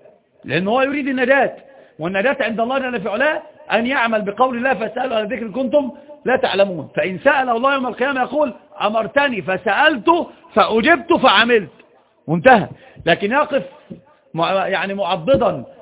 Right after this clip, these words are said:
نصيرا، يقف، آه، م-، مفصلا مؤسسا مؤصلا، أيضا يقف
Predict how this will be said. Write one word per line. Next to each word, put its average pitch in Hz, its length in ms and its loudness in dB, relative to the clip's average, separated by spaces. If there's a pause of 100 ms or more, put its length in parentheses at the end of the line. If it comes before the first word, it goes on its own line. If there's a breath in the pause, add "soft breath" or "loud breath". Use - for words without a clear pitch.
(200)
نصيرا، 180 640 0 (240)
يقف، 240 400 0 (240)
آه، 175 240 0
م-، 175 300 0
مفصلا 214 680 4
مؤسسا 180 800 2 (280 loud breath)
مؤصلا، 196 760 2 (440 loud breath)
أيضا 233 300 0
يقف 220 400 -2